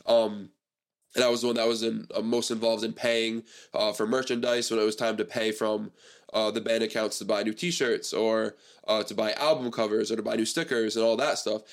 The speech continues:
And I liked feeling like I was, you know, managing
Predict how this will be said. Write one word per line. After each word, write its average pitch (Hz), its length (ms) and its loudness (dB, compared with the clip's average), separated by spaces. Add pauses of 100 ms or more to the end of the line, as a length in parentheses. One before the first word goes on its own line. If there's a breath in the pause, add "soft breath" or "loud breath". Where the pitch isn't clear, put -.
(160 loud breath)
And 120 80 2
I 120 100 2
liked 117 400 2
feeling 117 420 0
like 131 300 0
I 110 140 0
was, 110 360 -2
you 107 80 -4
know, 110 240 -4 (240 soft breath)
managing 113 800 0